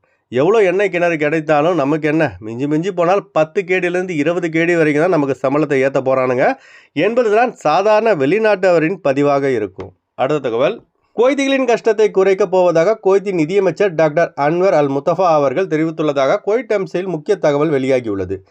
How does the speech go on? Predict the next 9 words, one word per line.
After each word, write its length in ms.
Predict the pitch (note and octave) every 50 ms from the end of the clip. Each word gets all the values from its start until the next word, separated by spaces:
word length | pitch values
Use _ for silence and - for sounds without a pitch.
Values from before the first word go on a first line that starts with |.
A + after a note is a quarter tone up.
| _ _ _ _ _
எந்த 300 | - D#3 A#3 B3+ C4+ D4
மாதிரியான 360 | B3+ B3 A#3 A3+ G#3+ G#3+ G#3
கஷ்டத்தை 380 | G3 F#3 D#3+ - F#3 E3+ F3+ D#3+
குறைக்க 280 | D#3 D3 D3+ D#3+ D#3
போறாங்கன்னா, 600 | C#3 C3 C3+ C3+ B2+ A#2+ A2+ G#2 G2+ A2 C#3 G3+ B3+
மானியங்களின் 760 | G#3 C#3+ B2 B2+ C#3+ F#3 A#3+ C4+ C#4+ C#4+ C4+ B3+ B3 A3+ G#3+ G3
கட்டணத்தை 460 | G3 F3+ F3 G3 F3+ F3 E3 G#3 G#3+
குறைக்க 440 | - E3+ F3+ F3+ E3+ D#3+ C#3 B2 A2+
போறாங்க. 220 | G#2+ G#2 G2+ F2+